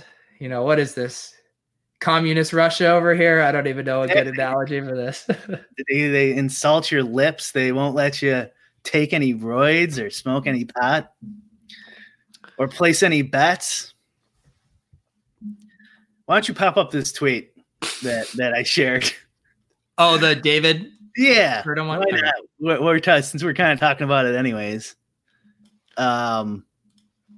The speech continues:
Speaker 2: I, I, I think I shared it, didn't I?
Speaker 1: Yeah, yeah. I'm, I'm, I'm pulling it up here.
Speaker 2: All right.
Speaker 1: Uh, what, did you D M it to me?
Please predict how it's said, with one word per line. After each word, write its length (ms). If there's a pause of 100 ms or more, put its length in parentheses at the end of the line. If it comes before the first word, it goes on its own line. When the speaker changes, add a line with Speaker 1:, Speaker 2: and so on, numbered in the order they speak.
(2250)
Speaker 2:
I, 220 (100)
I, 180 (240)
I 60
think 280
I 100
shared 360
it, 100
didn't 180
I? 220
Speaker 1:
Yeah, 160
yeah. 240
I'm, 100
I'm, 240
I'm 160
pulling 300
it 100
up 160
here. 240 (340)
Speaker 2:
All 60
right. 140 (960)
Speaker 1:
Uh, 380
what, 240
did 120
you 100
D 200
M 120
it 120
to 80
me? 200